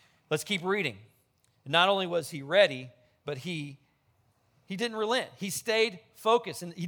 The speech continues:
wouldn't back down in the face of opposition. So let's look in verse eight. Jump down to verse eight. Stephen,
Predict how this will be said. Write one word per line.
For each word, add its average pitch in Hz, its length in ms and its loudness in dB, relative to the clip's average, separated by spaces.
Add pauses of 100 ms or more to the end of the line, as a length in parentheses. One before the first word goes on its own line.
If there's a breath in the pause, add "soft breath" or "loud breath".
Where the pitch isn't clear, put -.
wouldn't 214 340 -2
back 202 320 2
down 220 320 4
in 190 80 -6
the 180 80 -8
face 202 300 -4
of 170 100 -2
opposition. 175 540 0
So 185 100 -10
let's 208 180 -6
look 220 160 0
in 196 80 -4
verse 190 300 -6
eight. 185 360 -6 (240)
Jump 180 200 -2
down 196 140 0
to 196 40 -8
verse 196 320 -4
eight. 156 260 -6
Stephen, 254 640 2